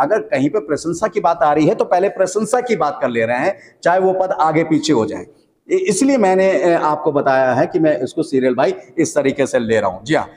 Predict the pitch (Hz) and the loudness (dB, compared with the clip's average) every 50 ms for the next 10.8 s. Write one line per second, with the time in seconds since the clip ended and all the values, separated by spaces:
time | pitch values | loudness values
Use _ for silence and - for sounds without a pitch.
0 | _ _ - - - 185 185 220 214 220 202 - - 185 165 160 156 151 151 151 | _ _ -12 -2 -2 0 2 2 0 0 -2 -2 -2 -2 -2 0 0 0 0 0
1 | 147 131 131 143 151 147 - 151 - - 123 117 123 120 - 139 - - - 135 | -2 0 0 0 0 0 -2 -6 -4 -4 -4 -2 -2 -2 -2 -4 -4 -4 -4 -2
2 | 120 98 - - - - _ _ _ _ _ _ _ _ _ _ _ _ _ _ | -2 -2 -4 -8 -16 -20 _ _ _ _ _ _ _ _ _ _ _ _ _ _
3 | - _ _ _ _ _ - _ - 147 156 160 165 156 147 120 120 104 95 95 | -20 _ _ _ _ _ -14 _ 0 2 2 4 4 2 2 2 2 2 2 0
4 | 87 - - - - - 151 147 156 156 156 - 165 151 151 143 131 135 135 113 | -2 -4 -8 -12 -6 -4 -2 0 0 0 2 2 2 2 2 2 2 0 0 0
5 | 120 113 107 101 92 - - - - - - _ _ _ - 185 - 226 208 185 | 0 0 0 0 -2 -4 -10 -18 -20 -20 -20 _ _ _ -16 -6 -2 -2 0 2
6 | 190 185 185 220 208 170 160 180 180 160 160 170 190 180 185 - 185 160 - - | 2 0 2 0 0 2 2 2 2 2 2 2 2 0 0 0 -2 -2 -2 -8
7 | - - - 156 160 180 165 180 - - - 151 139 135 156 190 165 196 185 160 | -10 -6 -4 -2 -2 0 0 0 -4 -2 0 0 2 2 2 0 0 0 -2 -2
8 | 127 139 156 147 120 - - - - - - - _ _ _ _ - 180 180 - | 0 -2 -2 -2 -2 -4 -6 -10 -16 -18 -20 -20 _ _ _ _ -4 -2 0 0
9 | 190 226 247 247 233 208 196 - - 147 180 196 - - 170 139 127 131 160 175 | 2 2 2 2 2 2 2 2 0 0 0 0 0 2 2 2 2 2 0 0
10 | - - - - - 175 180 180 185 220 220 202 156 - - | -4 -6 -10 -10 -2 -2 -2 0 2 0 2 2 2 0 -2